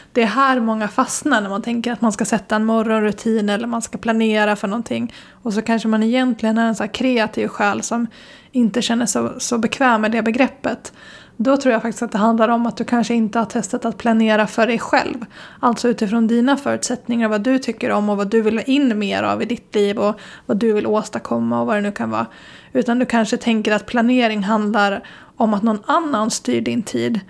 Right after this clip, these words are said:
Och för mig är det helt tvärtom faktiskt. Och det här med morgonrutiner var väl något som jag implementerade för mig själv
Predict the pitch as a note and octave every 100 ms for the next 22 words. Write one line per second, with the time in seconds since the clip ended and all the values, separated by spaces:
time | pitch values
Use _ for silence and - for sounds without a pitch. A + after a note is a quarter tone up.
0 | - - - A3 A3+ A#3+ A#3+ G#3+ A#3 G#3
1 | A#3 A#3+ - - A#3 - D4 C#4+ C4+ -
2 | - - - - - - - - - -
3 | - A#3+ - B3+ A3+ A#3 A3+ A#3+ A#3+ B3
4 | A#3 - C4+ C4 A3+ A3 G3+ G3+ G3 A#3
5 | B3+ B3 A#3 F#3 A#3 A#3 A3 A#3+ A#3+ A3+
6 | A#3 A#3 - B3+ A#3+ A#3 A#3+